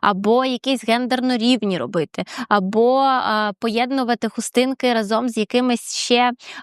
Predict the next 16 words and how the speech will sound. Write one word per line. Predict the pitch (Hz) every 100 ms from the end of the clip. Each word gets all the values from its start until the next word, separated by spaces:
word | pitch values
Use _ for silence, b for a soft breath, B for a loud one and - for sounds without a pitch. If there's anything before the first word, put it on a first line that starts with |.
| -
е, | 208 202
видами | 240 262 247
аксесуарів, | 226 - 214 233 226 262 240
наприклад, | 208 202 233 233 220 190
з |
перлинами, | - 262 247 262 226 196 185 180
з | 180 196
бісером, | 226 262 - - 196 180 175 180 B - 202
е, | 196 202
з | 202
якимись, | 240 269 277 262 254 - 254
е, | 233 226 226 - B -
керамічними | 262 269 285 254 - 233 226
виробами. | 214 214 196 175 170 170 B -
Тобто | 254 - 262
от | -